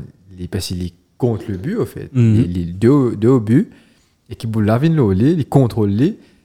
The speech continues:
Speaker 1: et il fait les tours Ziyech.
Speaker 2: Il fait, ouais, ouais, il fait les
Speaker 1: Les
Speaker 2: tours Ziyech.
Speaker 1: quand est-ce que Ziyech trouve aussi ça, les deux, les deux, tout, tout, tout, il est quand même Mbeumo, là, ce maillot. Ziyech, il trouve aussi ça, Mbeumo, tout. Ouais, il va te comprendre qu'il n'arrive pas tout boule, pas tout nonnier.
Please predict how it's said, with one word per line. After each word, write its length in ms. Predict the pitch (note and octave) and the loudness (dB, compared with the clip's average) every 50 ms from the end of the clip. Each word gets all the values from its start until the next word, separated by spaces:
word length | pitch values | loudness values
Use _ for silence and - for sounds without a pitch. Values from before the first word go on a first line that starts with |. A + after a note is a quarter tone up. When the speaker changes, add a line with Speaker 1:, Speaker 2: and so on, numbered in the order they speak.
| _ _ - | _ _ -4
Speaker 1:
et 40 | A#2 | -2
il 120 | A#2 A2 | -2 0
fait 160 | - - A2+ G#2 | 0 0 0 0
les 120 | G#2 G#2+ | 0 0
tours 160 | - A#2 A#2 | 0 0 0
Ziyech. 320 | G#2 - - A2+ A#2+ A#2+ B2 | 0 0 2 2 2 4 4
Speaker 2:
Il 60 | A#2+ | 2
fait, 120 | - E3 D3 A#2+ | 2 2 4 4
ouais, 180 | C#3 C3 C3+ C3+ C3 | 6 6 4 4 4
ouais, 140 | B2+ B2 A#2+ | 4 2 2
il 60 | A2 | 0
fait 160 | G#2+ - A#2 A2 | -2 -4 -4 -4
les 80 | G#2 G2+ | -2 0
Speaker 1:
Les 80 | C3 | 0
Speaker 2:
tours 80 | C3 G2+ | 0 0
Ziyech. 160 | F#2 G2 F#2+ | 0 0 2
Speaker 1:
quand 100 | D3+ C#3 | 4 4
est-ce 180 | C3 D3 F#3+ A3+ | 4 6 4 4
que 40 | |
Ziyech 320 | G#3+ E3 E3 E3 F3 F3 - | 4 6 4 4 4 2 0
trouve 140 | - G3 E3 | 2 4 4
aussi 140 | C#3+ C#3+ | 4 4
ça, 160 | C#3+ - F3+ E3 | 2 2 2 2
les 180 | D#3+ D#3 C3+ A#2 | 4 4 4 4
deux, 100 | A#2 A#2+ | 4 4
les 160 | A#2+ B2 A#2+ | 4 4 4
deux, 80 | A#2 | 4
tout, 680 | - C3+ C#3+ D3 - - E3 D#3 - D#3 D3 C#3 - D3 | 4 6 6 6 6 6 6 6 6 6 4 4 2 0
tout, 160 | C3+ - - - | -2 -2 -2 0
tout, 420 | - C#3+ C#3+ D#3+ G3 G#3+ G#3 D#3 - | 4 6 6 6 6 6 4 2 2
il 120 | C3+ B2+ B2 | 2 4 4
est 60 | A#2+ | 4
quand 100 | - A#2+ | 4 2
même 140 | G2+ A2+ A#2 | 2 2 2
Mbeumo, 320 | A2+ A2+ A2+ A2 A2+ C3+ | 4 4 4 4 6 4
là, 100 | D3+ E3 | 4 4
ce 80 | D#3+ - | 4 2
maillot. 420 | E3 D3 A#2+ G#2 G#2+ A#2 C#3+ F3+ A#3+ - - - E3 - - E4+ | 2 2 4 4 6 6 6 4 2 0 -4 -4 -4 -2 0 2
Ziyech, 200 | F4 - - - - | 4 6 6 6 4
il 80 | A3 F#3+ | 4 4
trouve 120 | G#3+ F3+ | 6 6
aussi 140 | D#3 D#3 E3 | 6 6 6
ça, 120 | D#3+ F3+ E3+ | 6 4 4
Mbeumo, 440 | E3 D#3+ D3+ C#3 B2+ B2 C3 C3+ C3+ | 4 6 4 4 6 6 6 6 6
tout. 100 | B2+ B2 | 6 6
Ouais, 320 | A#2+ B2+ B2+ C#3+ D3+ E3 | 6 6 8 6 6 6
il 60 | F3 | 6
va 100 | F3+ F#3 | 4 4
te 60 | - | 4
comprendre 340 | - F#3+ E3+ C#3+ C#3+ D3+ D#3 D#3 | 6 6 6 6 6 4 4 4
qu'il 100 | E3 E3 | 4 4
n'arrive 340 | E3 D#3+ D3+ C3 C3+ D3 | 6 6 6 6 6 6
pas 120 | - F3 F3 | 6 4 4
tout 180 | F3+ F3+ D3 | 4 4 4
boule, 300 | C#3 C#3 E3+ F3+ F#3+ G3 | 6 6 6 6 6 6
pas 140 | F#3+ E3+ E3+ | 6 4 4
tout 140 | E3+ F#3 F3+ | 4 4 4
nonnier. 440 | E3+ D#3+ C3+ A#2+ A2+ A#2+ C3 E3 | 6 6 6 6 6 6 6 6